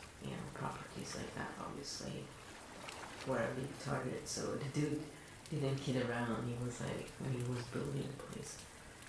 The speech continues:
and it was still kinda open, people could go there and steal shit. He would stake it out,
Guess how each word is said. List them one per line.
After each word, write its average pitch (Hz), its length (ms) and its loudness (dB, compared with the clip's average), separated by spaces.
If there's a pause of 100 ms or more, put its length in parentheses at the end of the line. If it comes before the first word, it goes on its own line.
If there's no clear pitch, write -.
and 135 120 4
it 123 60 6
was 120 80 0
still 131 280 0
kinda - 180 2 (120)
open, - 280 2 (240)
people - 300 -2
could - 180 -4
go - 80 0
there - 320 0
and - 80 -2
steal - 320 -2
shit. - 220 0 (840)
He 139 140 4
would 131 200 2
stake - 480 -2
it 147 180 2
out, - 220 2